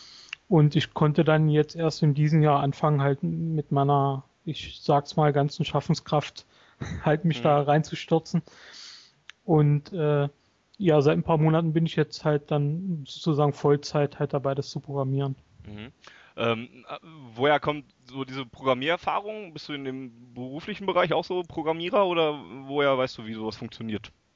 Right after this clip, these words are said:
Speaker 1: Ja, ich bin, äh, Fachinformatiker für Anwendungsentwicklung.
Speaker 2: Okay.
Speaker 1: Und daher, und dann hat sich das halt so ergeben, dass man gemerkt hat, ja, okay, damit kannst du, kannst du halt auch Browser-Games programmieren. Und dann ha-, hab ich das mal probiert, hab mir das mal angeguckt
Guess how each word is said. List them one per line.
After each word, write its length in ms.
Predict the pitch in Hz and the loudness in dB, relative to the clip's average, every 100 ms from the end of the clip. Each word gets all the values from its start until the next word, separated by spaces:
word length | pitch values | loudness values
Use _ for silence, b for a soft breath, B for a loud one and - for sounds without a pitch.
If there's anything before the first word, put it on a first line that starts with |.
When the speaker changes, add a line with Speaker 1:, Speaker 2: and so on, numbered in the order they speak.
| _ _ 156 | _ _ 2
Speaker 1:
Ja, 180 | 143 | 2
ich 140 | 143 - | 2 0
bin, 280 | 165 165 180 | 0 2 2
äh, 240 | 156 147 | 2 2
Fachinformatiker 920 | - 165 180 - 160 160 160 165 160 | 0 -2 -2 0 0 0 -2 -4 -4
für 140 | - 151 | -4 0
Anwendungsentwicklung. 920 | 143 151 147 151 135 139 - 139 - _ _ - | 2 2 0 -2 -2 -2 -2 -4 -6 _ _ -14
Speaker 2:
Okay. 280 | 120 - 95 | -10 -8 -2
Speaker 1:
Und 120 | 147 | 2
daher, 340 | 147 143 151 147 | 4 6 6 4
und 160 | 139 156 | 4 4
dann 160 | 147 | 4
hat 140 | 147 - | 2 0
sich 140 | 143 | 0
das 240 | 165 151 156 | 0 0 2
halt 200 | 147 147 | 2 2
so 80 | 156 | 2
ergeben, 340 | 147 139 160 | 2 2 0
dass 160 | 156 - | 0 2
man 120 | 151 | 2
gemerkt 360 | 143 147 - - | 4 2 0 -6
hat, 100 | - | 0
ja, 120 | 147 | 0
okay, 340 | 143 - 160 | 0 2 4
damit 280 | 160 151 147 | 4 2 0
kannst 300 | - 156 - | -2 -2 2
du, 260 | 156 151 156 B B B B | 2 2 0 B B B B
kannst 200 | - 156 165 | 0 2 4
du 40 | |
halt 120 | 156 | 4
auch 120 | 147 | 0
Browser-Games 640 | - 139 156 180 165 175 175 | 2 2 4 2 2 2 0
programmieren. 640 | - 170 170 165 170 175 - _ b b b b b _ - | -4 0 2 2 2 0 -2 _ b b b b b _ 0
Und 500 | 151 147 147 - - - | 4 4 2 -4 -8 0
dann 140 | 147 | 2
ha-, 180 | 156 147 | 4 4
hab 120 | 156 | 2
ich 100 | 151 | 2
das 180 | 165 151 | 2 2
mal 100 | 156 | 0
probiert, 460 | - 135 165 202 | 0 0 2 4
hab 120 | 180 175 | 2 0
mir 80 | |
das 140 | 165 165 | -2 -2
mal 140 | 151 | 0
angeguckt 600 | 151 180 - 208 - - | 2 0 2 -2 -2 -20